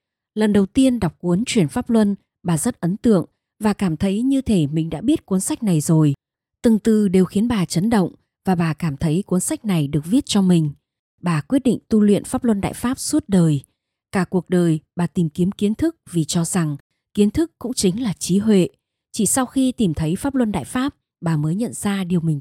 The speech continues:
tìm kiếm là trí huệ. Pháp Luân Đại Pháp đã giải đáp mọi nghi vấn của bà.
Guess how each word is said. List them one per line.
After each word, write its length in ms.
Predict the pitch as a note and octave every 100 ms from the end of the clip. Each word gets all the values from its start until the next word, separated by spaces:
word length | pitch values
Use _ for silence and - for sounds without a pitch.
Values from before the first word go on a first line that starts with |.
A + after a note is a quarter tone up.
| -
tìm 160 | D#3
kiếm 320 | C#3+ E3+ D#3+ B3 - _ -
là 260 | E3+ C#3+
trí 240 | - E3 G3+
huệ. 300 | A3 F#3+ - _ _ _ _ _ -
Pháp 120 | G3+
Luân 180 | G3 F3+
Đại 120 | F3
Pháp 380 | - A3+ C4 -
đã 160 | F#3
giải 240 | G#3+ G#3 D#3
đáp 220 | G#3+ C#4
mọi 220 | G#3+ G3
nghi 160 | A3 B3
vấn 220 | G3+ A#3
của 160 | - D#3
bà. 360 | D#3 D3+ D3